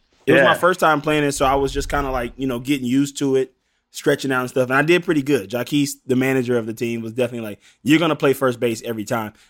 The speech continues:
Speaker 1: And I was a little bit nervous about it because I was just like, "I've never played this position, so I don't know the ins and outs of it." Like, but I actually did pretty good. I, I took to it pretty naturally. So if I can parlay that into a nice, uh, minor league contract, you'll see me playing for the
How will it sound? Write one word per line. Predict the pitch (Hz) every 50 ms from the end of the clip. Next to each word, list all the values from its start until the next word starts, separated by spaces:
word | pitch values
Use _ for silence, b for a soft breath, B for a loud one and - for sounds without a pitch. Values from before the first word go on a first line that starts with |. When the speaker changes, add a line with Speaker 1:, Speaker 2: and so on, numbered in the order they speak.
| b
Speaker 1:
And | 120 131 147
I | 156 170
was | 196 170
a | 165
little | 151 151 143
bit | 131 135 120
nervous | 131 147 156 147 143 -
about | 139 117 120 117 113 113
it | 117 110
because | 123 120 - 135 123 117 113 117
I | 113
was | 113 113
just | 113 123 113
like, | - 117 107
"I've | 117 131
never | 139 135 143 147 139 127
played | 139 139 131
this | 131 120
position, | 117 113 123 131 123
so | - 123
I | 117 123
don't | 127 127 120 117 117
know | 123 127 127
the | 120 117
ins | 95 117 127 123 117
and | 117 110
outs | 117 123 135 135 -
of | 156 151 156
it." | 165 147 _ _ _ _ _ _ _ _ _ -
Like, | - 120 123 120 110 107 - _
but | - 127 135 127 120 117 -
I | 120 123 123
actually | 123 117 - - 110
did | 107 113 104 92
pretty | - 110 98 90
good. | 87 101 95 85
I, | 85 87 - _ _ _ -
I | 101 117
took | 117 - 175 151 -
to | 160 147
it | 123
pretty | - 147 143 131
naturally. | 117 117 120 117 107 - 98 87 78 80 _ b b b b b b b b b -
So | - 175 180 175 180 185 - - _ _ _ _ _ _
if | - 139
I | 139 -
can | 160 156 143
parlay | - 170 160 160 156 151
that | 151 147 147 147
into | 147 143 - 156 147 143 135 131
a | 127
nice, | 131 131 131 127 127 - - - -
uh, | 113 120
minor | 123 127 127 135 135 131
league | 127 127 123 120
contract, | 139 127 127 127 131 135 127 131 123 - 104
you'll | 120 120 120
see | - 131 127 123
me | 123 131 131 131 131 131 135 _ _ _ _ _ _
playing | - 135 135 135
for | 143 143
the | 135 135 135 127